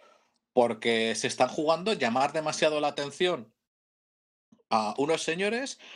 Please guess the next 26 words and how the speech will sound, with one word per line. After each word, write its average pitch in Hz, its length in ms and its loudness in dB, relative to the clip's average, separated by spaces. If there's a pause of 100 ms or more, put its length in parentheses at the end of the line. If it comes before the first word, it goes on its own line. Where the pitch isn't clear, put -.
(140)
que 123 100 0
son 160 160 0
los 165 160 -2
herederos 139 460 -2
del 110 160 -2
K 135 120 2
G 131 200 0
B 175 200 0
o 117 320 0
del 110 160 -2
omon 175 460 0 (840)
y 110 100 -8
que 95 340 -4
no 123 160 2
se - 120 2
andan 131 280 -2
con 123 240 0
tonterías, 117 680 0
bromas 123 480 0
o 113 140 -2 (340)
esas 139 300 2
estrecheces 117 760 0
absurdas 120 440 2
llamadas 120 380 0
legalidades 107 680 -2
occidentales. 101 840 -4